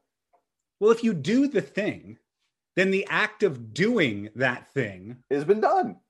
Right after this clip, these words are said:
Speaker 1: But you need to do the thing
Speaker 2: You
Speaker 1: as
Speaker 2: just
Speaker 1: you're
Speaker 2: did.
Speaker 1: doing it.
Speaker 2: <laughs> It's been done. You did it. You done did it. <laughs>
Speaker 1: I, but, but if I didn't do it, so if I didn't do, I can, I can, I can not do something.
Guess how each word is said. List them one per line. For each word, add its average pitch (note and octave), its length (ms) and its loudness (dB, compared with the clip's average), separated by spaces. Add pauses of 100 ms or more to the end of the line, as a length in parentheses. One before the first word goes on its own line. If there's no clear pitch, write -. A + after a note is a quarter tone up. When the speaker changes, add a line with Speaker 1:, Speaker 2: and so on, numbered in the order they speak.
(920)
Speaker 1:
But G#3 120 2
you G3+ 120 -2
need G3 180 -2
to F3 60 2
do E3 260 0
the D3 120 0
thing C#3 680 0
Speaker 2:
You F#3+ 120 -2
Speaker 1:
as C#3+ 200 4
Speaker 2:
just - 40 -8
Speaker 1:
you're A#4+ 140 4
Speaker 2:
did. A4+ 120 4
Speaker 1:
doing C#3 180 -2
it. - 140 -18 (340)
Speaker 2:
<laughs> G3+ 720 -2
It's E3+ 300 -2
been G3+ 160 0
done. C4 400 2 (400)
You E3 140 -4
did A#3+ 220 8
it. - 300 -2 (380)
You F#3 160 2
done A3+ 340 8
did B3+ 160 10
it. - 1040 -2 (260)
<laughs> - 340 -20
Speaker 1:
I, D3+ 240 0 (100)
but, D3+ 340 0
but G#3+ 120 6
if G#3 120 4
I G3 140 4
didn't A3 400 -2
do A#2+ 240 -2
it, - 180 -10
so F#3+ 140 2
if G3 80 2
I G3+ 100 4
didn't B3+ 360 0
do, D3 140 -4
I E3+ 100 2
can, F#3+ 340 -4
I F#3 140 0
can, E3+ 440 -4 (100)
I F3 120 0
can F3 260 -2
not A3 300 -2
do E3+ 180 -2
something. - 540 -12